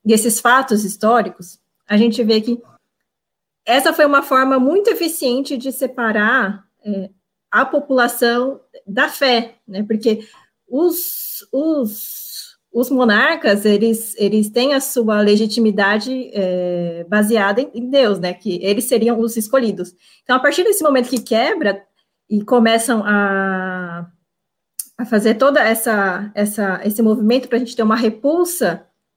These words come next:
dos próprios monarcas, também quebram essa relação da própria população, do próprio povo, né, com a religiosidade.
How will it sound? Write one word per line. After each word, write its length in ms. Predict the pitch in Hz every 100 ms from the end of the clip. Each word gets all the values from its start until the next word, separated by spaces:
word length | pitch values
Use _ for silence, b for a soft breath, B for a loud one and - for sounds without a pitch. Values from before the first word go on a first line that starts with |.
| _ _
dos 220 | 185 214 214
próprios 560 | 240 233 233 226 202
monarcas, 600 | 180 190 233 269 262 226
também 500 | 269 262 247 320 330 _ _ _ _ _ _ _ _
quebram 480 | 311 349 311 269 226
essa 280 | 220 220 254
relação 800 | 226 208 214 240 214 208 208
da 140 | 208 214
própria 400 | 214 254 262 269
população, 720 | 277 254 240 226 226 226 247
do 100 | 220
próprio 340 | 214 254 294 277 -
povo, 580 | 220 269 320 190 196 - _ _
né, 160 | 208 226
com 220 | 226 247
a 100 | 262
religiosidade. 880 | 294 254 254 254 254 262 240 214 220